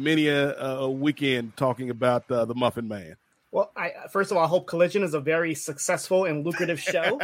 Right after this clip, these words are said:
Speaker 1: <laughs>
Speaker 2: for as long as it needs to be, so my voice can be heard for that. But honestly, I, I'm, I, I'm really looking forward to how they're gonna be transitioning the N X T people now to the main roster, and that things are a little
Speaker 1: Mm.
Speaker 2: bit different. So we starting to see it now with, with some of the people like Pretty Deadly all of a sudden getting, like, a nice little push,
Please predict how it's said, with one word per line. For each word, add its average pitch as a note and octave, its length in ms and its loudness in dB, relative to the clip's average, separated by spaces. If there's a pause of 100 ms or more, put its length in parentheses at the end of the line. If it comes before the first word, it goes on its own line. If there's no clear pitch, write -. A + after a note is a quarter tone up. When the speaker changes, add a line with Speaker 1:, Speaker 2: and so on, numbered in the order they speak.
(100)
Speaker 1:
<laughs> G3 140 0
Speaker 2:
for G3 120 -2
as F#3 140 0
long F#3 300 0
as F#3 80 0
it F#3 100 -2
needs F#3+ 280 -4
to A3 100 0
be, G3+ 200 -4
so F3+ 180 0
my E3+ 180 -2
voice E3+ 240 -4
can F#3+ 140 -2
be F3 100 -4
heard F3 320 0
for F3 160 -2
that. E3 340 0 (360)
But G#3 180 0
honestly, E4+ 580 0
I, F#3 200 -8
I'm, C4 180 -2 (100)
I, - 120 -10 (100)
I'm A3 140 -2
really D#4 180 -2
looking B3+ 300 0
forward A3+ 280 2
to F3+ 100 -8
how G3+ 440 2
they're E3+ 140 -4
gonna F3 140 -2
be E3+ 80 -8
transitioning D#3+ 840 -2 (100)
the D3+ 240 -4
N E3 100 2
X D3 220 0
T C#4+ 260 -4
people D3 320 -4
now D3+ 160 -2
to D3 100 -10
the D3 60 -4
main D3 180 -2
roster, D3 260 -2
and D3 160 -4
that C#3+ 80 -2
things D#3 220 2
are D#3 60 4
a - 20 4
little E3 240 2
Speaker 1:
Mm. - 40 -10
Speaker 2:
bit D3+ 200 0
different. D3+ 420 -2 (140)
So G#3+ 100 0
we A3 140 0
starting C#4+ 340 0
to A3 60 0
see A3+ 240 0
it F3 80 0
now F3+ 260 2
with, E3+ 240 0
with E3+ 120 -4
some F3+ 140 0
of E3+ 60 -4
the D#3 60 -6
people D#3+ 240 -8
like C#3 160 -2
Pretty D#3+ 220 -4
Deadly D3+ 280 0
all C#3 80 0
of C#3+ 60 -2
a C#3 80 -2
sudden C#3+ 260 -2
getting, C#3 200 -2
like, C#3 100 -2
a - 20 0
nice C#3+ 240 -4
little C#3 160 -6
push, C#3 300 -2